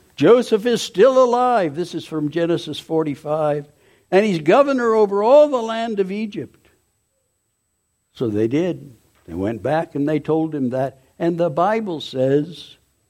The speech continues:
Jacob's heart stood still because he did not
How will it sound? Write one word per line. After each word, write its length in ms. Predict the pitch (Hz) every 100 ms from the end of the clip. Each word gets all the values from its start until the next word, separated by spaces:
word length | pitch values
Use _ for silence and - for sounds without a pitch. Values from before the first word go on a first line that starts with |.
| _ _
Jacob's 680 | 107 120 208 - 208 214 -
heart 800 | - - - 214 214 160 - -
stood 500 | - - 202 233 202
still 680 | - - 240 254 226 143 - _ _ _ _ _ _ _ _ _ _ _ -
because 1120 | 113 175 - - 202 320 226 190 262 240 - -
he 140 | 190
did 300 | 165 143 123
not 580 | 107 160 254 269 302 -